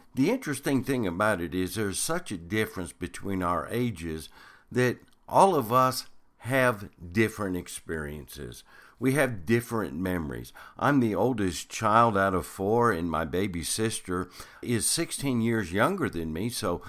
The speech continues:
much of the things that, uh, she hears about on this podcast, she has no clue that they ever happened. Uh, but I want to share a story today that I think all four children can relate to. Now,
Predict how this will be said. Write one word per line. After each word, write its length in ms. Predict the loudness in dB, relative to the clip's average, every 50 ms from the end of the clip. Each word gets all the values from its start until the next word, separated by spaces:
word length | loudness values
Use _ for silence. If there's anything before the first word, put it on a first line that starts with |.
| -16 -16 -10 -4
much 380 | 0 4 4 4 4 2 0 -4
of 140 | -4 -2
the 120 | -2 -4 -4
things 640 | -4 -4 -4 -2 0 0 0 0 0 -2 -6 -4
that, 340 | -2 0 0 0 -2 -4 -10 -20 -20 -20 -20 -16 -8
uh, 420 | -4 -2 -2 -2 -2 -4 -6 -8 -6
she 260 | -4 0 0 0 2
hears 340 | 2 4 4 4 4 2 2
about 320 | 2 2 4 2 4 2
on 220 | 2 0 0 0 0
this 180 | -2 -4 -4
podcast, 720 | -6 -2 0 0 0 0 -2 -4 -4 -2 0 -2 -2 -4 -10 -18 -20 -20 -16
she 260 | -10 -8 -6 -4 -4 -4 -4 -6 -4 0
has 380 | 2 2 4 2 2 -2 -6 -14 -14 -8
no 300 | -2 2 2 4 4 2
clue 420 | 0 -2 -6 -4 -2 0 0 -2 -2
that 180 | -4 -4 -4 -4
they 200 | -4 -4 -4 -4
ever 280 | -4 -4 -2 -2 -2
happened. 520 | -2 -2 -2 -4 -4 -6 -10 -12 -12 -14 -18 -20 -20 -20 -20 -10 -2
Uh, 160 | 4 6 6
but 260 | 6 6 6 4 4 4
I 160 | 4 2 2
want 360 | 2 2 0 0 0 0 -2
to 80 | -4 -6
share 300 | -2 -2 0 0 0 0
a 80 | -2
story 680 | -4 -4 -4 -2 0 0 0 2 0 0 0 -2 -4 -8
today 460 | -8 -8 -8 -4 -2 0 0 2 0
that 220 | 0 0 0 0
I 140 | 0 -2 -4
think 420 | -4 -4 -4 -2 -2 -2 -4 -8 -10 -6 -2
all 220 | 0 2 2 0
four 320 | -2 -2 -2 0 0 0
children 640 | 0 -2 -2 -2 -2 -2 -2 -4 -6 -6 -6 -6 -8 -10 -16 -20 -20 -20 -20 _ -6
can 260 | 0 2 4 4 4
relate 460 | 4 4 6 6 6 4 4 2 -2 -8
to. 300 | -8 -8 -8 -8 -10 -16 -20 _ _ _ _ _ _ -20 -20 _ -20 -20 -10 -2
Now, 300 | 2 2 2 2 2